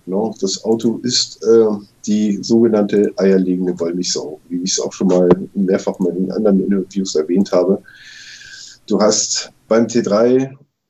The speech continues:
ein Raumvolumen, du sitzt einfach optimal hinter dem Lenkrad, ähm, du hast ein, das Fahrwerk eines Sportwagens, ähm,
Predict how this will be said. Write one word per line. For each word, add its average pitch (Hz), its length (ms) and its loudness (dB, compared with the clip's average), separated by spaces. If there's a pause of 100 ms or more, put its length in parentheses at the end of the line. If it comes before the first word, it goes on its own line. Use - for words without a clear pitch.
(1000)
ein 107 500 -2 (380)
Raumvolumen, 127 1300 0 (220)
du 110 60 -12
sitzt - 640 -6 (340)
einfach 113 340 -4 (120)
optimal 113 520 -2
hinter 110 220 0
dem 98 180 4
Lenkrad, 120 800 0
ähm, 104 560 0
du 104 140 -2
hast 110 360 -4
ein, 82 260 -8
das 95 200 -4
Fahrwerk 110 500 2
eines 95 200 -2
Sportwagens, 110 1040 0
ähm, 98 460 -2